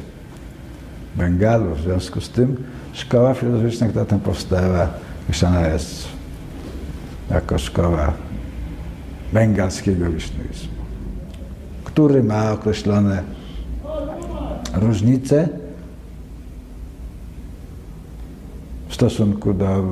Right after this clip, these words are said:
innych odmian wisznuizmu, ponieważ takich jest na terenie subkontynentu indyjskiego wiele. Istnieją przynajmniej cztery główne inne szkoły,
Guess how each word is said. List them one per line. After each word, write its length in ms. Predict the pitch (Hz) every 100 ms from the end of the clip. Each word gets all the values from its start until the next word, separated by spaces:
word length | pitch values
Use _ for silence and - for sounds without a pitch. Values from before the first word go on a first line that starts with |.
| 95 -
innych 340 | 123 110 104
odmian 420 | 92 95 95 95
wisznuizmu, 480 | 92 - 95 98 110
ponieważ 460 | 107 104 101 98 -
takich 400 | 101 - 101 98
jest 200 | 98 - - - - - - -
na 120 | 92 92
terenie 440 | 101 101 101 101
subkontynentu 1080 | - 95 - 95 - 98 95 92 - 98 -
indyjskiego 920 | 92 87 90 - - 87 80 87 82 80 71 - - - - - - - - - - - - - - - 85
wiele. 440 | 90 85 69 - - - - - - - - - - - - - - - - - - - - - - - - -
Istnieją 440 | - - 107 98 85
przynajmniej 400 | - 98 92 82
cztery 340 | - 104 95
główne 600 | 87 92 101 95 85 87
inne 300 | 92 82 73
szkoły, 460 | - - 90 78